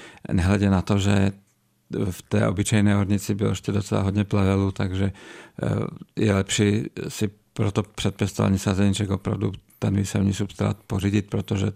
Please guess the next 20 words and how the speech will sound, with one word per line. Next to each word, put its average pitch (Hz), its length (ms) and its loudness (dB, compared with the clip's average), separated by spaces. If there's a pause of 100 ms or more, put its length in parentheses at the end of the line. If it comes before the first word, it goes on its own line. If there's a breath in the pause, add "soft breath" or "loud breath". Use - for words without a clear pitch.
(120)
to 110 100 -2
je 95 40 0
začátek 104 440 2
života 104 320 2
té 107 140 0
rostliny. 98 440 0 (680 loud breath)
A - 20 0
když 101 180 2
je 113 80 4
dobrý 104 280 4
start, - 560 0 (300 loud breath)
tak - 160 -2
potom 104 280 2
už 98 100 -2
ta 110 120 2
rostlina 101 680 2
zvládne 101 540 2
různé 98 320 4
věci, 98 360 2
ale 98 300 2